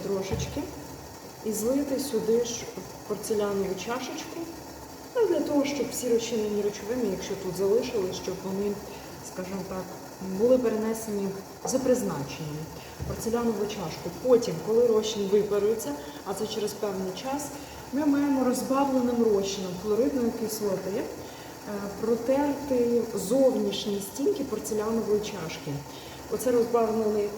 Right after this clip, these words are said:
розчин концентро-, хлоридної кислоти, аж хлор. Маю ватку, я її змочу і так знизу зовнішні стінки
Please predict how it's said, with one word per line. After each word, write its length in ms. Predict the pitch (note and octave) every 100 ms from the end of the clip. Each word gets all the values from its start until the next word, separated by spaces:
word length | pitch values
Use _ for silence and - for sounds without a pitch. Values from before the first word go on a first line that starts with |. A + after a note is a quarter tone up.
| B3+ - -
розчин 300 | A3+ - G3 G3+
концентро-, 640 | G3 - G3 G#3 G3+ G#3
хлоридної 420 | B3 A3+ A3 G3
кислоти, 480 | F#3 G#3+ - G#3+ F#4 A#4+ F#3+
аж 140 | F3 -
хлор. 240 | G#3+ C4 D#4 - - - - -
Маю 300 | G#3 G#3+ G3+
ватку, 400 | G3 C4+ D#4+ A#3+ G3+
я 100 | G#3+
її 200 | G#3+ G#3+
змочу 420 | G#3+ G#3 G#3 -
і 120 | D4
так 180 | C#4+ F#3+ F3 -
знизу 440 | G#3+ A#3 A#3+ A#3 F#3+ F#3 F3+
зовнішні 460 | G#3 G3 - G3 F3
стінки 520 | - A3+ B3+ B3+ G#3